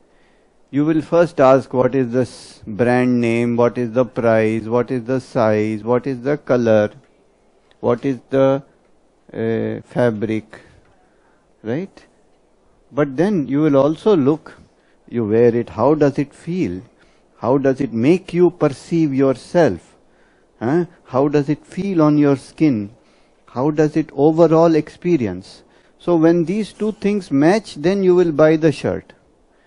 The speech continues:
The same idea with homeopathic case taking. The facts also have to match and the perception also has to match. But they are only two sides of the same coin, as we will see in this case also.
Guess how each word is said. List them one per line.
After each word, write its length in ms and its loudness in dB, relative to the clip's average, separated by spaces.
The 200 -10
same 360 -2
idea 440 2
with 160 0
homeopathic 720 -4
case 260 -6
taking. 380 -16
The 160 -2
facts 480 -4
also 320 -2
have 220 -2
to 100 -2
match 580 -2
and 320 -6
the 60 -2
perception 680 -6
also 360 -6
has 240 -12
to 100 -18
match. 480 -20
But 180 -6
they 100 0
are 140 2
only 300 -2
two 260 -6
sides 360 -4
of 160 -2
the 100 -4
same 340 -4
coin, 300 -4
as 140 -2
we 180 -4
will 180 -2
see 260 -2
in 120 -2
this 200 -4
case 300 -6
also. 380 -16